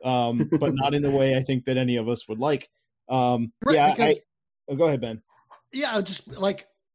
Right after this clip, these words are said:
Speaker 3: we've talked about this before on this podcast. Like,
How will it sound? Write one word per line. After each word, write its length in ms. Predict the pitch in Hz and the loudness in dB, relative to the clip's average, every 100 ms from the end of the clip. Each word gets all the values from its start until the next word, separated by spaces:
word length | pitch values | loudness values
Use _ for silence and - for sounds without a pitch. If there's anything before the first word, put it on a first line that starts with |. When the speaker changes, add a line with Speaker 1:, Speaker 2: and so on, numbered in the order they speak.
| _ - | _ -6
Speaker 3:
we've 240 | 165 202 | -2 -2
talked 240 | 233 - | -2 -6
about 160 | 202 196 | -6 -8
this 140 | 175 | -10
before 360 | - - 190 170 | -14 -10 -8 -6
on 140 | 147 | -6
this 160 | 135 - | -6 -8
podcast. 680 | 156 196 208 120 110 127 - - _ | -4 -4 -4 -12 -12 -12 -12 -20 _
Like, 320 | 151 143 - | -8 -8 -10